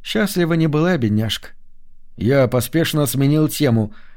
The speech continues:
от эмоциональных излияний о призраках как-то не по себе. "Э, что в коробках? Новые приобретения?" Фаса взглянула вниз — будто успела забыть об импровизированном бастионе вокруг своего рабочего места.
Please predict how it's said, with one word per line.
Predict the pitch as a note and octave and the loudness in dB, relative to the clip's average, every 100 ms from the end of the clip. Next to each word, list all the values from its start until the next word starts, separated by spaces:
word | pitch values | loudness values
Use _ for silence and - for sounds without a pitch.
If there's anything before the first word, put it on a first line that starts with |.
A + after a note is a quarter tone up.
| - | -6
от | A2+ C3+ | -2 2
эмоциональных | C3+ A#2+ C#3 C#3+ C3+ B2 B2 A#2+ | 2 2 2 4 4 4 2 2
излияний | A#2 B2 C3+ B2+ B2 B2 | 2 4 4 4 4 2
о | |
призраках | A2 E3 C#3 B2+ B2 A2 | 2 2 2 0 0 0
как-то | - A#2 - A#2 A2+ | 0 -2 0 2 4
не | A#2+ | 2
по | A#2+ B2+ | 2 -2
себе. | A#2+ B2 G2 E2 - - - - - - | -4 -4 -4 -6 -12 -18 -20 -18 -18 -10
"Э, | - A2 | -6 -4
что | - F#3+ | 0 0
в | - | 2
коробках? | A#3 F#3+ - - - - - - - | 2 2 0 -8 -12 -18 -18 -10 0
Новые | C#3 D#3 D#3+ D#3 | 2 4 4 4
приобретения?" | D#3 D3 D#3 D#3 G3+ E3+ A#2 - - - - - - | 4 4 4 4 2 2 0 -2 -14 -18 -18 -18 -18
Фаса | - C3 A#2+ A#2 | -2 2 2 2
взглянула | G#2+ A#2+ C3+ C#3+ C#3 A#2+ | 2 2 4 4 2 2
вниз — | A#2+ F3+ F#3+ - - - - | 2 2 0 -6 -18 -18 -4
будто | A#2 A#2+ - | -2 -2 0
успела | B2+ A#2 D3+ D3+ C3 | 0 0 2 4 4
забыть | A#2+ D#3 D3+ A#2 | 2 2 2 2
об | A2+ | 2
импровизированном | B2 A#2+ B2+ C3 B2+ D3 B2 B2+ B2 | 2 2 4 4 4 4 2 2 2
бастионе | A#2+ A#2+ - E3 D3+ B2 | 2 0 2 2 4 4
вокруг | B2+ C3 C3+ | 2 2 0
своего | - C3 B2+ C3+ | 0 2 4 4
рабочего | C#3 B2+ A2+ B2+ C#3 | 4 2 2 0 0
места. | C#3 G2+ - - | 0 -2 -4 -14